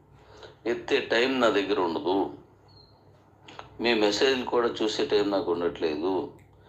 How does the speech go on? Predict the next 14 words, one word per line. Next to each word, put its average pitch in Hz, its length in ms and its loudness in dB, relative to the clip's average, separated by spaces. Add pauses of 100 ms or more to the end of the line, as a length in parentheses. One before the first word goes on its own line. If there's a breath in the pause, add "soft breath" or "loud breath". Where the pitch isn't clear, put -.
(300 loud breath)
అయితే 123 240 2
మీకు 113 300 2
సమస్యలు 127 540 2
ఎలాగా? 104 400 4
మీ 110 140 0
సీనియర్ని 120 460 0
అడగండి. 98 520 0
సీనియర్ 123 340 2
వినలేదు, 104 760 2 (440 loud breath)
సీనియర్ 131 520 0
మీద 117 360 2
మీకు 104 220 0
అందుబాటులో 110 460 0
లేడు. 98 520 0